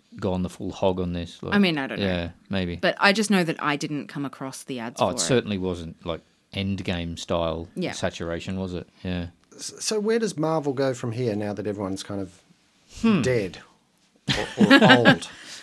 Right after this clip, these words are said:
Speaker 2: Well, they're, they're doing, what's it ca-, is it Phase Four?
Speaker 1: Four is coming, yeah.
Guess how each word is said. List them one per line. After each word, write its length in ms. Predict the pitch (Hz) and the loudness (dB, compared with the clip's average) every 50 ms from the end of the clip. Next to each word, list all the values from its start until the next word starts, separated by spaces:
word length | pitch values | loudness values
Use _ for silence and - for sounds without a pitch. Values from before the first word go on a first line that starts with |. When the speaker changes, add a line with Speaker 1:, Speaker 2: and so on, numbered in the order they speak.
| - - - - - | -18 -20 -18 -8 0
Speaker 2:
Well, 220 | 233 247 247 233 | 2 4 4 4
they're, 320 | - - 240 233 226 214 - | 2 0 -2 -2 -2 -2 -4
they're 160 | - 220 214 | -4 -4 -2
doing, 300 | 208 254 247 240 - 226 | 0 0 -2 -2 -2 -6
what's 180 | 277 294 - | -8 -6 -8
it 80 | 359 - | -8 -10
ca-, 80 | - - | -8 -4
is 120 | 220 196 175 | -4 -4 -4
it 100 | - - | -4 -8
Phase 320 | - 233 233 262 269 247 | -4 -2 0 0 0 -2
Four? 540 | - - - - - - 185 170 170 190 240 | -6 -12 -16 -18 -8 -2 0 0 2 2 2
Speaker 1:
Four 320 | - 104 101 98 90 87 | 4 4 4 4 4 4
is 80 | 85 - | 2 0
coming, 320 | - - 87 85 82 82 | -2 -2 -2 0 0 -2
yeah. 360 | 82 85 85 85 82 82 80 | -2 0 0 -2 -2 -2 -4